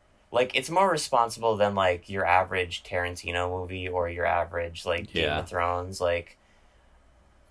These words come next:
Speaker 1: even if, like, there is, like, sexual assault in American Psycho, like, they will cut it to the next day and they will, like, imply it. Like,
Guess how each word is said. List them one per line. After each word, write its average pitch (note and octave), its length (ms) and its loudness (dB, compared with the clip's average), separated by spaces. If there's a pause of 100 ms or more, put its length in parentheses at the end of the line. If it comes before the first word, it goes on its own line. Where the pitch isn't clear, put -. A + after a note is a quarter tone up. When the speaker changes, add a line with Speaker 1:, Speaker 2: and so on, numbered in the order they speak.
Speaker 1:
even D#3 300 0
if, E3 160 -2
like, A2+ 260 4
there G2 200 2
is, F2 260 -4
like, F2 160 0
sexual F2+ 400 -4
assault E2+ 360 -2
in F2+ 120 -4
American F#2+ 440 -2
Psycho, G2 420 0
like, F#2 260 2
they G#2+ 120 -2
will A2+ 140 0
cut G#2 220 0
it G#2 120 0
to - 100 -10
the F2+ 120 -4
next E2+ 320 -6
day D#2 300 -2
and E2+ 120 -8
they E2 120 -4
will, E2+ 100 -4
like, E2+ 240 -2
imply E2 420 -2
it. D#2+ 200 -8
Like, E2 260 -6